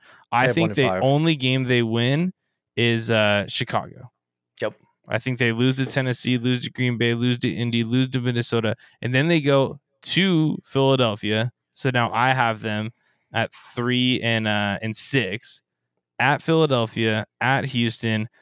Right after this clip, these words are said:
Speaker 1: at home against Atlanta, and then at New York, then a bye, finally. Whew.
Speaker 2: See, I have 'em
Speaker 1: Thirteen
Speaker 2: two and two in
Speaker 1: games.
Speaker 2: there 'cause they, I have 'em losing to the Eagles,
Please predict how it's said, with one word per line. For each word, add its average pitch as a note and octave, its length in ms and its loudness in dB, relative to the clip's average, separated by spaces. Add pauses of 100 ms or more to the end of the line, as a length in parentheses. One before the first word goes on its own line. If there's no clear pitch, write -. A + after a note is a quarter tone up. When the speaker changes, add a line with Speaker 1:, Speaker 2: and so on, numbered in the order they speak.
(180)
Speaker 1:
at E2+ 120 -4
home C#3 260 0
against C3 360 -2
Atlanta, G#2+ 480 0
and A2+ 140 -2
then A2 120 -2 (120)
at A#2 220 2
New B2 80 -4
York, G#2+ 380 -4 (180)
then C3+ 240 2
a C3 80 2
bye, F#2 420 -6 (140)
finally. A2 600 -4 (920)
Whew. D4+ 320 4 (160)
Speaker 2:
See, D3+ 260 -2
I C3+ 60 2
have D3+ 80 4
'em D3+ 160 4
Speaker 1:
Thirteen A#2+ 160 0
Speaker 2:
two B2 100 2
and A#2 160 0
two A2 220 0
in G#2 60 -2
Speaker 1:
games. G2 80 -4
Speaker 2:
there F2+ 460 -4
'cause A#2+ 180 -4
they, B2+ 200 0 (180)
I C3 80 -2
have C3+ 140 0
'em B2 340 -6
losing C#3 340 -2
to C3+ 60 -2
the B2 100 -2
Eagles, G#2+ 640 -4